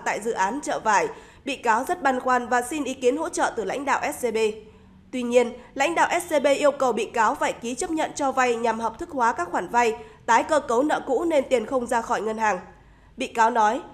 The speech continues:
đây cũng là nhiệm vụ cấp bách cho việc tái cơ cấu. Nếu bị cáo không ký sẽ bị sa thải và cho rằng khi bị bắt, mỗi ngày bị cáo luôn gặm nhấm nỗi đau, tủi nhục của bản thân về hành vi sai phạm. Bị cáo Võ Triệu Lân xin hội đồng xét xử xem xét cho hoàn cảnh,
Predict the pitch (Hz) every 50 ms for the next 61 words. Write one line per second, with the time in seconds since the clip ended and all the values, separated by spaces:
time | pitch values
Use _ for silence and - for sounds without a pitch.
0 | - - - - - - 254 285 277 269 - 269 339 359 302 262 262 262 262 233
1 | 285 247 - - 359 359 359 359 370 370 370 330 285 220 240 220 - - 208 202
2 | 262 294 302 269 262 - 226 208 214 262 330 - - - - - - - 269 294
3 | 302 - - - - 240 226 247 285 - 330 302 269 - 247 233 262 285 - 277
4 | 311 285 302 - 202 - 262 233 220 240 247 220 202 170 139 - - - - -
5 | - 240 226 247 269 240 226 - 240 226 208 196 - - - - - - 302 285
6 | 240 226 - - 330 370 - - - 254 247 262 - 349 320 285 247 233 220 -
7 | - - - - 302 277 - - 254 233 254 311 339 330 294 262 247 254 - -
8 | 226 226 247 277 294 294 302 302 285 262 254 240 233 - - - 262 254 208 214
9 | 233 240 - - 220 220 220 185 - - 302 285 277 226 240 220 220 220 208 185
10 | 175 214 220 208 208 233 208 196 - 220 208 - - - - - - - - -
11 | - - - - - - 254 - - - - 214 220 247 254 - 311 - - 240
12 | 233 262 269 262 247 233 - 285 269 269 294 - 233 240 240 233 233 330 359 349
13 | 349 339 277 220 185 - 285 262 247 247 - 339 359 359 359 277 247 233 214 190
14 | 180 - 220 202 151